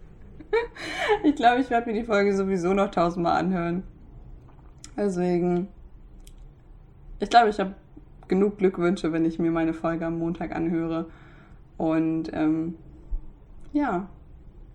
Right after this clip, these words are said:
Auch wenn das voll komisch ist, dann sich selber zu hören.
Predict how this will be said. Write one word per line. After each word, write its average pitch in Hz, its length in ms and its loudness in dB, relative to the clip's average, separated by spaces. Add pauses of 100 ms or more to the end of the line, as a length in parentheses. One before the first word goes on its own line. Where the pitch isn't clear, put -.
(1000)
Auch - 160 -4
wenn 254 100 4
das 240 140 -4
voll 214 100 -2
komisch 233 400 -2
ist, 202 180 -8
dann 185 160 -2
sich 185 220 -6
selber 180 340 -4
zu 185 180 -8
hören. 175 240 -2